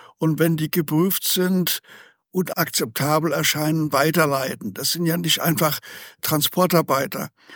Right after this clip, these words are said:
Und insofern kann man WikiLeaks nur bedingt mit traditionellem Journalismus vergleichen. Man würde Journalisten wirklich übel Dinge vorwerfen, implizit, wenn man sagen würde, Journalisten handeln wie WikiLeaks.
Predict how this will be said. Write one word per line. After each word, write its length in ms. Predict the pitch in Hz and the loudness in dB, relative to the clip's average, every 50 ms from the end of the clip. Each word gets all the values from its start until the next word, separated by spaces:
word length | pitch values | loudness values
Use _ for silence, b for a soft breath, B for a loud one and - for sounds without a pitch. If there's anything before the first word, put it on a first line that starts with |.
| B B B | B B B
Und 140 | B 165 170 | B 0 0
insofern 680 | 175 165 - - 180 180 165 - - 175 170 170 170 165 - _ _ _ | 2 2 2 2 2 2 2 2 4 4 4 4 2 0 -2 _ _ _
kann 200 | - 170 185 185 | 2 2 4 4
man 340 | 175 175 180 180 160 156 160 | 4 4 4 2 0 -2 -4
WikiLeaks 640 | 190 - - 160 160 160 170 190 165 - - - | -6 -4 -2 0 2 2 2 0 0 0 0 0
nur 120 | 196 180 165 | 0 0 2
bedingt 600 | 156 165 143 - 170 180 196 185 160 - - - | 0 0 2 2 4 4 4 4 2 0 -2 -6
mit 300 | 156 151 - - - - _ _ _ - - | -6 -6 -6 -8 -18 -18 _ _ _ -10 -4
traditionellem 560 | - 135 160 160 - - - 165 156 156 151 | -2 -2 0 0 0 2 2 2 2 2 2
Journalismus 640 | 139 147 143 143 151 151 - - 156 156 151 - - | 2 2 2 2 2 2 0 -2 0 0 0 2 0
vergleichen. 640 | - 151 135 - 135 131 123 - 175 - - - - - B B B B B B | 0 -2 -4 -2 -2 0 0 0 -2 -4 -4 -6 -10 -14 B B B B B B
Man 200 | - 151 156 147 | -2 -2 -2 0
würde 400 | 151 160 165 160 165 135 95 90 - _ _ - | 0 0 0 0 0 -2 -2 -6 -14 _ _ -6
Journalisten 640 | - - 165 160 151 151 165 - - - - - 175 - B B B B B B | -2 2 4 6 6 4 4 2 2 2 0 -2 -6 -10 B B B B B B
wirklich 400 | - 175 - - 160 170 - - | 0 0 0 0 -2 -2 -2 -2
übel 480 | 139 156 208 220 220 220 196 170 165 - B B B B B B | -2 0 2 4 6 6 6 6 4 4 B B B B B B
Dinge 300 | - 185 202 208 202 175 | -2 0 2 4 4 2
vorwerfen, 640 | - - 175 175 180 165 160 151 147 165 - - 170 | 2 2 2 2 4 4 4 4 4 4 2 -2 -6
implizit, 800 | 135 135 180 180 170 139 143 147 156 - - - 190 175 - - - B B B B B | -6 -2 0 2 2 2 0 0 0 0 0 0 0 -2 -4 -6 -10 B B B B B
wenn 260 | B 156 156 170 165 | B 4 4 6 6
man 180 | 165 170 165 147 | 6 4 2 2
sagen 380 | - 151 139 151 160 170 165 151 | 4 4 4 4 4 2 2 4
würde, 360 | 160 160 156 160 165 147 120 B B B | 4 4 4 4 4 2 2 B B B
Journalisten 680 | - - 160 160 151 151 170 - - - - - 180 139 | 0 2 4 4 4 4 4 2 2 2 2 2 2 2
handeln 380 | 147 156 165 147 160 156 143 160 | 4 2 2 2 0 0 0 0
wie 160 | 165 147 143 | 0 0 0
WikiLeaks. 800 | 160 160 - 156 147 143 151 147 135 - - - - - - | -2 -2 0 -2 -2 -2 -2 -4 -4 -4 -4 -4 -4 -4 -6